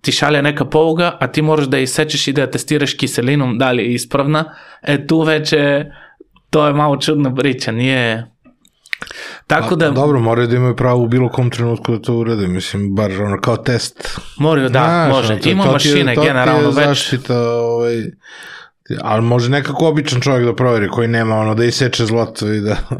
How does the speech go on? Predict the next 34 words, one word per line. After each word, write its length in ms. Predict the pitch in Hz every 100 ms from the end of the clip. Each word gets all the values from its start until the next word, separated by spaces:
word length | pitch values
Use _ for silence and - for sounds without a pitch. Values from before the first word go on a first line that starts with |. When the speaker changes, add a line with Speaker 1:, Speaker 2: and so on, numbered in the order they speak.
| - -
Speaker 1:
A, 220 | 127 135
nažalost 380 | 151 165 160 135
Speaker 2:
A, 100 | 135
Speaker 1:
ne, 140 | 131 113
Speaker 2:
ne, 40 | -
Speaker 1:
nažalost 440 | 113 127 131 117 -
ne. 140 | 120
Speaker 2:
nema 260 | 113 123 123
neko 140 | 120
Speaker 1:
Generalno 480 | 147 175 170 170 156
da, 260 | 151 147 -
ima, 600 | 156 165 160 147 131 123 - - - - -
ima 260 | - 190 180
neke 260 | 175 -
detajle, 680 | 131 123 139 156 156 156 151
m, 380 | 127 - 143 135 - _ _
ima 460 | 165 180 180 165 -
stvari 500 | - - 156 160 156
na 140 | 143
koji 180 | 147 156
može 400 | 139 139 156 143
da 120 | 123
se 160 | 127 127
vrat-, 340 | 120 139 135
da 160 | 127 135
se, 300 | 127 135 123
da 140 | 117
se 380 | 123 - 120 120 -
udvoji 400 | 127 120 143 139
vremena 540 | 120 117 117 123 175 -
Speaker 2:
Mhm. 260 | 123 110 131
Speaker 1:
i 380 | 147 147 143 143
čovjek 260 | 170 156 143
bi 160 | 151